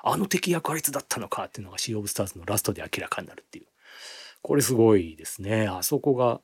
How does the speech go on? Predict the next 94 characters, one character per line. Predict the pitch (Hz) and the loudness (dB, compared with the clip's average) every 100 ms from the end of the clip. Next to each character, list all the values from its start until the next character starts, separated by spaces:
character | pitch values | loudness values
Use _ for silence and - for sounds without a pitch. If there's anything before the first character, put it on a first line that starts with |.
| - | -10
ま | 147 107 | -6 -4
あ、 | |
私 | 95 101 107 107 | -4 -4 -4 -2
は | 98 | -2
一 | 90 107 | -2 -2
番 | 98 | -2
び | 95 | -4
っ | 92 | -6
く | - | -6
り | 95 | -6
し | |
た | - | -8
か | - | -10
な。 | 101 120 120 - _ _ - | -2 2 2 0 _ _ -12
う | 101 | -8
ん。 | 92 87 82 82 87 - _ | -6 -8 -12 -16 -18 -20 _
ま | 120 | -6
あ、 | |
シ | - 165 | 0 2
ー・ | |
オ | 202 | 2
ブ・ | 202 | 2
ス | |
タ | - | 2
ー | 170 | 2
ズ | 92 | 2
の | 82 - _ _ _ - - | -8 -12 _ _ _ -20 -10
エ | 147 | -2
ン | 131 | 2
デ | 127 | 4
ィ | |
ン | |
グ | 120 | 6
見 | 131 | 6
て | 139 | 6
る | 98 | 4
時 | - | 0
点 | - 76 | -8 -10
で | 82 | -10
は | |
ね、 | 90 101 90 | -8 -8 -8
「な-、 | 104 110 | -6 -2
な | 147 110 | 2 2
ん | |
だ | 165 | 2
こ | - | 0
い | 80 | -2
つ」 | - | -10
み | |
た | - - | -18 -20
い | |
な。 | - _ _ _ _ _ | -20 _ _ _ _ _
で、 | 160 82 82 - - | 0 2 0 -4 -6
ま | 143 | -4
あ、 | 113 | 0
流 | 110 120 | 4 4
れ | 123 | 4
的 | 110 | 0
に、 | 107 | 0
「あ | 123 143 127 110 95 | 2 4 4 0 -4
あ、 | 92 | -4
あ | |
い | 113 | -4
つ | - | 0
か」 | 117 87 | 0 0
み | 76 | -4
た | - | -20
い | - | -20
な。 | _ _ _ - - - - - 139 110 | _ _ _ -18 -14 -14 -14 -14 -10 0
そ | 143 | 2
の | 156 | 4
程 | 165 135 | 8 8
度 | 90 | 8
だ | 85 | -10
っ | |
た | - | -14
ん | 82 | -14
で | 78 | -12
す | - | -12
け | - | -12
ど | - | -16
も。 | _ _ _ _ _ - | _ _ _ _ _ -4
ね、 | 127 98 87 | 0 0 -2
メ | 90 | -4
ッ | |
セ | 101 113 | 2 2
ン | |
ジ | 90 | 2
ャ | |
ー | |
や | - | -4
っ | |
た | 90 | -14
時、 | 92 | -14